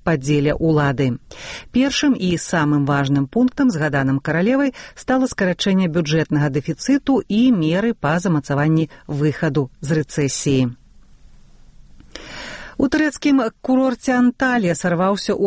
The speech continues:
раку аўтобус з турыстамі з Расіі. Загінулі па меншай меры сямнаццаць чалавек, больш як дваццаць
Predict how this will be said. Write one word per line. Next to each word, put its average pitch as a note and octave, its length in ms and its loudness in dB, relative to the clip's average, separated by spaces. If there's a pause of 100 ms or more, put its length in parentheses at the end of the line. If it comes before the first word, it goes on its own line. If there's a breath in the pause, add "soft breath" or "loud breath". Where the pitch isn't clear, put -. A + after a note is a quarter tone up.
раку F#3+ 320 2
аўтобус F3+ 560 0
з - 80 -20
турыстамі F#3+ 560 2
з F3+ 80 0
Расіі. F#3+ 440 2
Загінулі F#3 520 2
па G3+ 80 -2
меншай F3+ 400 2
меры F#3 280 2
сямнаццаць F3+ 560 0
чалавек, G3 520 0
больш D#3 320 0
як C#3 160 -2
дваццаць F#3 440 -2